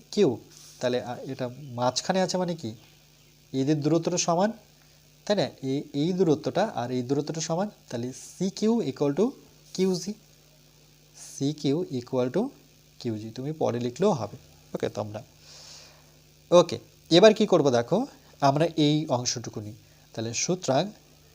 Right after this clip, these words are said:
কি পাচ্ছি দেখো, বিপি equal to পিজি।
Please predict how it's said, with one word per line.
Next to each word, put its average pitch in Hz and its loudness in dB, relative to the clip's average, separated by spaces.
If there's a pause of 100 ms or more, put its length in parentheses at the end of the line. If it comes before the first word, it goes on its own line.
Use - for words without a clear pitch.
(1400)
কি 151 -4
পাচ্ছি 131 0
দেখো, 131 -4 (140)
বিপি 165 0 (220)
equal 147 2
to 165 0 (160)
পিজি। 135 -2